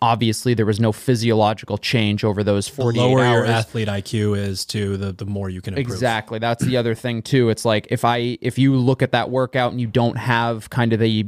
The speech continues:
Speaker 1: the athlete I Q, the ability to kind of analyze the workout, whether that's, like, you know, figuring out how long a round's gonna take or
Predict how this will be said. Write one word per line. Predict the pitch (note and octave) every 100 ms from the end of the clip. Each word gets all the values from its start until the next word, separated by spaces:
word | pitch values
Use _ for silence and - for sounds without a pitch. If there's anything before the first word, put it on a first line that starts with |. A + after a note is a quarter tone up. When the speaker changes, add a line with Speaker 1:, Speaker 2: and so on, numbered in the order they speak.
| -
Speaker 1:
the | B2
athlete | A2 A#2+ - B2+
I | A#2+ A2+
Q, | - C3+ B2
the | A#2 A#2
ability | G#2+ A#2 A#2 A2+ A2+
to | -
kind | B2 A#2
of | A2+ G2+ _ _ _ _ -
analyze | C3+ C3+ C3+ C3 A#2
the | B2+
workout, | C3 B2+ C3 B2+
whether | A#2 A#2+ A#2+
that's, | A2+ A2+ -
like, | A#2+ A2+ -
you | C3+
know, | B2+ A2 A2 - _ _ _ _ _
figuring | - D#3 C#3 C3
out | B2+ B2
how | C3+
long | B2+ B2+ B2
a | A#2+
round's | B2 B2 A#2+
gonna | C3 A#2+
take | - B2+ A#2+ - -
or | B2+ A#2+